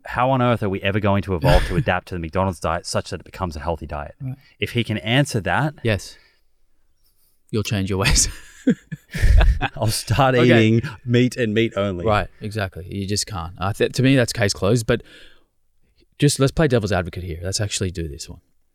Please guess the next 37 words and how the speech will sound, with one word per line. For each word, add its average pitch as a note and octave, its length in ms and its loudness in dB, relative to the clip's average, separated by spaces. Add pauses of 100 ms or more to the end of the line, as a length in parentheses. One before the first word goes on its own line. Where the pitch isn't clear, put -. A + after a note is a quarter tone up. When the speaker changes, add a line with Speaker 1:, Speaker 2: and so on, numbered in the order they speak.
(640)
Speaker 2:
What B2 260 2
if C#3+ 120 0
he B2 140 2
showed B2+ 520 4
you E2 200 -10 (260)
a - 60 -10
population G#2 880 -2 (800)
of G2 180 -4 (220)
only E3+ 460 6
meat C#3 240 2
eaters E2 460 -8 (100)
who A2+ 220 0
are D3 260 4
a B2+ 60 2
hundred G#2+ 300 -4
years F2 160 -6
old E2+ 340 -10
with F#2+ 160 -8
clean F2+ 220 -8
arteries, E2 640 -10
no F2+ 140 -8
cancer, D#2+ 400 -16
blah, D#2 100 -18
blah, D#2 120 -18
blah, F2 360 -8
or - 160 -12 (320)
not - 160 -16
no D2+ 180 -14
cancer, - 300 -20
but - 140 -16 (400)
better A#2+ 180 4
health G2+ 200 -2
outcomes, E2+ 580 -12 (160)
less G#2+ 160 0
prevalence F#2 360 -2
of E2+ 80 -14
disease, D#2 540 -14